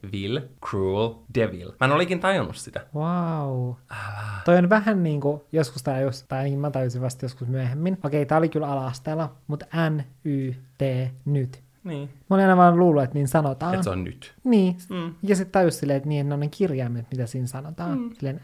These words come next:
Speaker 2: N Y T. Mä olin silleen, wow.
Speaker 1: Älä. Mut
Speaker 2: Mä
Speaker 1: toi oli
Speaker 2: oon
Speaker 1: just samanlainen
Speaker 2: muodostunut.
Speaker 1: momentti. Tuliko sulla mieleen tähän mitään?
Speaker 2: Kyllä. Ja siis,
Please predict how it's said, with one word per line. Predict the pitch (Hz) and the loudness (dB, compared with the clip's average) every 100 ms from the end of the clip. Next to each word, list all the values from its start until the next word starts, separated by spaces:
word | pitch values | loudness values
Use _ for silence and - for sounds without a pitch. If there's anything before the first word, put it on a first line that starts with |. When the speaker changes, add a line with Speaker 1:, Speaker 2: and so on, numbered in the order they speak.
| 139 | -4
Speaker 2:
N | 131 131 - 135 | -4 -6 -8 -6
Y | 135 131 - - | -4 -6 -12 -6
T. | 127 135 143 - | -2 -2 -2 -4
Mä | 180 | 2
olin | 175 | 2
silleen, | 170 170 156 - _ - | 4 2 0 -4 _ 2
wow. | 170 160 139 127 127 - | 6 8 6 0 -4 -4
Speaker 1:
Älä. | 131 139 135 | 0 2 0
Mut | - _ _ - | -4 _ _ 2
Speaker 2:
Mä | 156 | 6
Speaker 1:
toi | |
oli | 135 | 6
Speaker 2:
oon | 120 | 6
Speaker 1:
just | 151 | 4
samanlainen | 123 107 95 95 | 4 4 4 2
Speaker 2:
muodostunut. | 90 | 0
Speaker 1:
momentti. | 85 95 104 - - | -4 -8 -10 -16 -6
Tuliko | - 165 170 | 0 0 0
sulla | 139 | -4
mieleen | 101 87 85 - | -4 -6 -10 -14
tähän | 95 - | -14 -12
mitään? | - - 104 113 _ - | -10 -6 -8 -8 _ 6
Speaker 2:
Kyllä. | 170 151 165 208 - - | 8 8 6 2 -4 -6
Ja | 180 180 | 0 0
siis, | 180 185 175 | 2 0 0